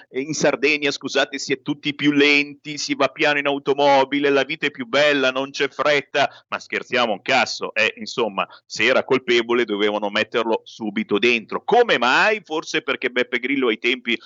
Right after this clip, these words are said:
era davvero il leader di un qualche cosa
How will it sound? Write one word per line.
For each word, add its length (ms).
era 220
davvero 480
il 180
leader 680
di 120
un 100
qualche 320
cosa 400